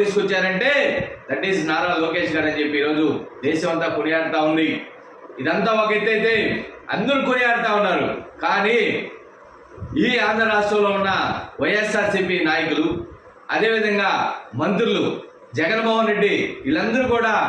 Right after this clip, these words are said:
Google ద్వారా ఏం జాబులు వస్తాయి? Google అదొక గోడౌన్ లాంటిది. Google డేటా సెంటర్ అనేది ఒక గోడౌన్ అంట. గోడౌన్ పెట్టుకుంటారు కానీ దీనిలో అంతా ఏమి రాదు, అన్ని జాబులు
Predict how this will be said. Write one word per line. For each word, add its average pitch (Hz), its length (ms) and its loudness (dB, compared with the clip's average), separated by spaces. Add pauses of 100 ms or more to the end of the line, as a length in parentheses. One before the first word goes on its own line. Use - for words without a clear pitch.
(640)
Google 262 360 4
ద్వారా 226 260 2 (460)
ఏం 208 180 2
జాబులు 185 280 2
వస్తాయి? 156 380 0 (480)
Google 247 400 4 (680)
అదొక 220 260 4 (500)
గోడౌన్ 240 380 2
లాంటిది. 185 360 2 (420)
Google 226 360 2
డేటా 208 220 2 (100)
సెంటర్ 208 220 0
అనేది 214 240 0
ఒక - 140 0
గోడౌన్ 226 340 2
అంట. 180 140 0 (680)
గోడౌన్ 233 480 2
పెట్టుకుంటారు 208 520 2
కానీ 196 140 2 (100)
దీనిలో 185 260 2
అంతా 175 180 0 (580)
ఏమి 214 160 2 (100)
రాదు, 208 320 2 (460)
అన్ని 196 160 2 (100)
జాబులు 185 300 2